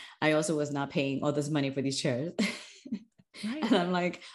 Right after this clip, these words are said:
Speaker 1: "I'm gonna wait. The right time is gonna come. The right chair is gonna come." Um, so I get to the store, and as I'm walking in,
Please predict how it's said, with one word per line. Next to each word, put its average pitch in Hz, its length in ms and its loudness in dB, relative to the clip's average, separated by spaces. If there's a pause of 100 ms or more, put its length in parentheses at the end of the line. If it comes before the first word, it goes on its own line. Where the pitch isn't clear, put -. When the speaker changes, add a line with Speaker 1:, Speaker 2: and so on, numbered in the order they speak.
Speaker 1:
"I'm 160 120 -4
gonna 202 180 2
wait. 226 420 4
The 147 100 -4
right 151 320 -2
time 233 200 -2
is 233 100 -4
gonna 226 180 -2
come. 175 380 -4
The 135 100 -2
right 139 360 -2
chair 185 160 0
is 190 140 -2
gonna 185 180 -4
come." 151 360 -8 (920)
Um, 135 680 -4 (800)
so - 200 -4
I 185 100 2
get 190 320 0
to 170 200 -4 (100)
the 151 320 -2
store, 185 460 -2
and 143 360 -6
as 143 140 -6
I'm 143 180 -8
walking 165 420 -8
in, 143 480 -4